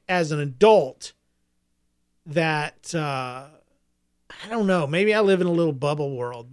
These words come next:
of my own little brain where it feels like that people who do voice acting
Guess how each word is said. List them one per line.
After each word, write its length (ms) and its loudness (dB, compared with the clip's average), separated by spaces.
of 200 -10
my 220 -8
own 260 -12
little 160 -10
brain 480 -12
where 140 -8
it 120 -16
feels 320 0
like 340 -6
that 320 -4
people 580 -2
who 180 -2
do 280 -2
voice 400 -4
acting 540 -8